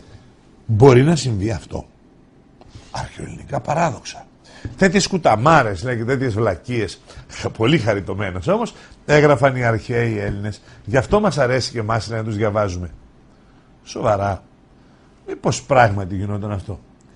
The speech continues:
Έχουμε όντα τα οποία μπορούν να αλλάζουν μορφή; Έχουμε όντα που μπορούν να αλλάζουν μορφή ή έχουμε όντα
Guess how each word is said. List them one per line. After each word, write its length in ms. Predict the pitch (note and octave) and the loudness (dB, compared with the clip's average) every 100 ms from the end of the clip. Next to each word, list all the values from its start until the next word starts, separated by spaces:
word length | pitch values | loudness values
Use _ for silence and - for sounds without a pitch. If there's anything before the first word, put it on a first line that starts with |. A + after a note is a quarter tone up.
| - _ _ | -20 _ _
Έχουμε 480 | D3 A#2+ A2+ G2+ G2 | -4 -4 -6 -6 -2
όντα 480 | A2 B2+ G#2+ F2 - _ - | -2 0 -2 -4 -8 _ -6
τα 100 | A2 | -4
οποία 280 | F#2+ C#3 B2 | -4 -2 -2
μπορούν 400 | G2+ G#2+ B2+ A2+ | 0 -2 -2 -4
να 100 | G2+ | -4
αλλάζουν 400 | A2 B2 G#2+ A2 | -2 -2 -2 -4
μορφή; 440 | G#2+ G2+ G3+ - - - _ _ _ _ _ _ _ _ _ _ | -4 -4 -6 -6 -12 -20 _ _ _ _ _ _ _ _ _ _
Έχουμε 440 | A#2+ B2 B2+ A2+ A2 | 6 6 4 -4 -4
όντα 300 | G#2 F#2 E2+ | -6 -8 -8
που 100 | G#2+ | -4
μπορούν 260 | A2 G#2+ | -4 -4
να 80 | G2 | -6
αλλάζουν 360 | G2 G#2+ F2+ G2 | -4 -4 -4 -6
μορφή 360 | F#2+ G#2+ G#3 - - - | -4 -4 -4 -6 -20 -6
ή 120 | C3 | 2
έχουμε 300 | C3+ B2 A#2+ | 4 6 4
όντα 420 | A#2+ C3+ A#2+ G#2+ | 0 2 4 2